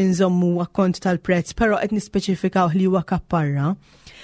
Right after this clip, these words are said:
u jien fettilli ma rridx inbelek għax forsi sibt xi ħadd ħajixtriha bi prezz ola, dak id-depożit ru-,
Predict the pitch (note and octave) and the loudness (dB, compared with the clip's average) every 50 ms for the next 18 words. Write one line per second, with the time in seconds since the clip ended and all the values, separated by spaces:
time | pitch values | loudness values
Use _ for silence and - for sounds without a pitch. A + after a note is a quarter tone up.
0 | - - - - - - - B3+ C4 A#3 A#3+ C#4+ D#4+ E4 C4+ A#3+ - - A#3+ - | -20 -20 -20 -20 -8 -2 2 2 2 4 2 2 2 2 0 -2 -2 -4 -4 -4
1 | - C4 A#3 G#3+ G3 G#3 G#3 - - A3 A#3 A3+ A3 A3 G#3 - G#3+ G3+ F#3 E3+ | -4 -4 -4 -2 -2 -2 -2 0 0 0 2 2 0 -2 -2 -2 -2 -2 0 0
2 | E3+ D3+ D3 D3 E3 F#3+ G3+ - - - - - F#3+ F3+ - - F3+ - G3 F#3+ | -2 -2 -2 -2 -2 -2 -2 -4 -6 -6 -4 -4 -4 -4 -4 -6 -6 -6 -6 -6
3 | - - G3+ E3 F3+ F3 - - F#3 F3 F#3 - - - - F#3 F3 E3 E3 E3+ | -4 -4 -4 -4 -4 -4 -4 -2 -2 -2 -2 -4 -6 -6 -4 -2 -2 -2 -4 -6
4 | - - F#3 F3+ F3 - - F3+ E3 D3 D3 D3+ E3 - - A3 D4 C#4+ - D4+ | -4 -4 -4 -4 -4 -4 -4 -4 -2 -2 -2 -2 -2 -2 0 0 -2 0 0 -2
5 | B3 F#3+ G#3 A#3+ - F4 F#4 E4+ C4 C#4 B3+ A#3+ A3+ A#3 A3 G#3 | 0 0 0 0 2 0 0 0 0 -2 -2 -2 -2 -2 -2 -4